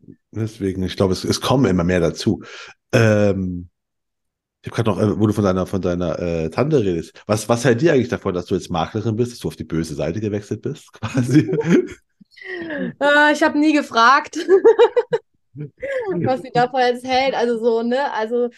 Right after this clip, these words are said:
Speaker 2: die hat das da, also der, ich bin ja erst quasi von der Provinzial weggewechselt in eine andere Ausschließlichkeit. Deswegen hatte sie jetzt da diesen Weg dann später,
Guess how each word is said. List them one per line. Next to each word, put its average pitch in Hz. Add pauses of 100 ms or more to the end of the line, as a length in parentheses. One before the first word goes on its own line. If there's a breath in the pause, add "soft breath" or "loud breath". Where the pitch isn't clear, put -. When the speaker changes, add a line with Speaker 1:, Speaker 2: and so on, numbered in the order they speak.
(1080 loud breath)
Speaker 2:
die 180
hat 202
das 208
da, 196
also 196
der, 196 (380)
ich 214
bin 226
ja 233
erst 208
quasi 202
von 208
der 185
Provinzial 190
weggewechselt 180 (120)
in 226
eine 156
andere 175
Ausschließlichkeit. 175
Deswegen 180
hatte 190
sie 185
jetzt 175
da 180 (680 loud breath)
diesen 185
Weg 220
dann 202
später, 208